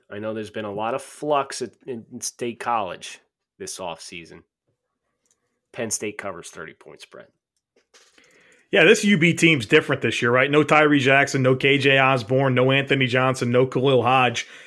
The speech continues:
Speaker 2: Uh, and for a team like Buffalo to have that many players leave that I think are important to them being a good team last year,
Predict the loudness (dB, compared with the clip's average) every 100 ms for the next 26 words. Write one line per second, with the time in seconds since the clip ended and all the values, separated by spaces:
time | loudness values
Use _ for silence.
0 | -10 -4 -2 0 0 -2 0 2 4 2
1 | -2 0 2 4 6 4 4 2 6 6
2 | 6 6 2 2 0 0 2 2 0 0
3 | 0 2 2 2 0 2 2 2 2 2
4 | 2 0 0 -2 -6 0 0 0 -4 -10
5 | -18 -20 -6 0 0 2 2 0 -2 0
6 | 0 2 0 0 0 0 0 0 2 4
7 | 4 2